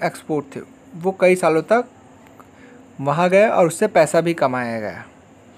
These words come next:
पर जैसे ये वार हुआ तो फिर ये चीज़ें ख़त्म हो गई। वैसे टी और other import products भी China से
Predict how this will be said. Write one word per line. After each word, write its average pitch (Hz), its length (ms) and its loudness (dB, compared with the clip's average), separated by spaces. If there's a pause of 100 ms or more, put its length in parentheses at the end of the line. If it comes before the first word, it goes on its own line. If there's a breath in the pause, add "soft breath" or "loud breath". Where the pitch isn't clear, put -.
(400 loud breath)
पर 180 120 2
जैसे 175 280 4
ये 196 160 6
वार 180 240 6
हुआ 180 360 4 (440)
तो 151 80 -6
फिर 285 340 2 (1120)
ये 170 120 -4
चीज़ें 180 280 -2
ख़त्म 147 300 -2
हो 120 100 -6
गई। 117 140 -8 (460 loud breath)
वैसे 165 320 -2 (220)
टी 214 220 0
और 202 220 4
other 180 240 4
import 190 400 0
products 156 300 -2
भी 226 160 -2 (300)
China 147 280 0
से 269 240 0